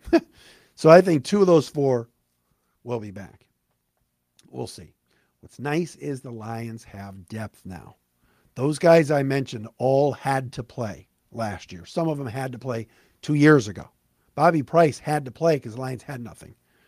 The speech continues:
Remember, the Lions at one point had Bobby Price, Jerry Jacobs,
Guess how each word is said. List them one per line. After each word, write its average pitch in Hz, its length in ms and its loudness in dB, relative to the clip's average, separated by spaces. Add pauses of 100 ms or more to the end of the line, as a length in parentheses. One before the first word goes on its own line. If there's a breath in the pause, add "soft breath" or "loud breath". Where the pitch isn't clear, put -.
(720)
Remember, 131 240 -2
the 101 60 -10
Lions 151 320 2
at 143 60 -6
one 151 220 2
point 139 240 -4
had 98 140 -12
Bobby 156 300 -2
Price, 147 380 -2
Jerry 139 380 -2
Jacobs, 139 600 -4